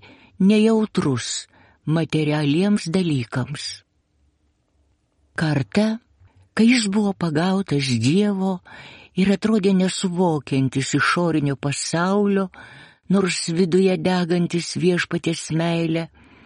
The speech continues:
vienas brolis, norėdamas išmėginti, ar jis iš tikrųjų, kaip atrodo, nieko nejaučia, paėmė žariją ir padėjo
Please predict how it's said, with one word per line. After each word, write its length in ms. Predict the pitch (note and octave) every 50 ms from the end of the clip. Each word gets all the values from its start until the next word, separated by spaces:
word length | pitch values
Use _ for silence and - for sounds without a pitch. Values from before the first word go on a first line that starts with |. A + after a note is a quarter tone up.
| - - - - - _ _ _ - - _ _ _ _ _ C#3+
vienas 360 | F#3 A#3 B3+ B3+ C4 A#3+ A3+
brolis, 520 | F#3 F3+ F3+ E3+ E3 E3+ E3+ F#3 F#3+ - -
norėdamas 560 | E3+ E3 E3 F3 E3+ F3 F3 E3+ F3 E3+ - F3
išmėginti, 1080 | E3+ - - F3+ F#3 F#3 E3+ D3 C3 C#3 D3 C#3 C3+ C3+ C3+ B2+ - - F3 F#3+ G3+ - - - - - - - - - - - - _ _ -
ar 240 | - E3+ E3 D#3+
jis 420 | - D#3 D3+ C#3 D3+ E3 D#3 C#3+ - -
iš 160 | D3+ C#3 - -
tikrųjų, 520 | - C#3 - D#3 C#3+ D#3+ G3 A#3 C4+ C#4+ -
kaip 220 | B3+ B3 - A3+ A3
atrodo, 600 | G3 - F#3+ F#3+ F3+ F3 E3+ D3+ C#3+ D3+ D3+ C#3 - - - - -
nieko 480 | D#3 E3+ F#3+ G3 F#3 D3+ C3 - D#3 D3+
nejaučia, 840 | D3+ D#3+ E3+ F3+ F3 E3 C#3+ B2+ B2 B2 - - - - C#3 C3 C3 - _ - - - _ _ _ _ _ _ _ _ _ _ -
paėmė 500 | F#3 F#3 F3 D#3+ D3 C#3+ C#3+ C#3+ D3 C#3
žariją 840 | B2+ A2+ C#3+ E3+ F#3 F3+ E3 D#3 C3+ C#3 C#3 C3+ D3+ F3 G#3 A#3+ - _ _ _ _ _ _ - - - - - - - - - _ _ -
ir 180 | B3+ B3+ B3 - - _ _ -
padėjo 680 | C#4 C#4 A3+ G3+ A#3 F#3+ D#3 C#3+ C#3 C#3 C3+ C3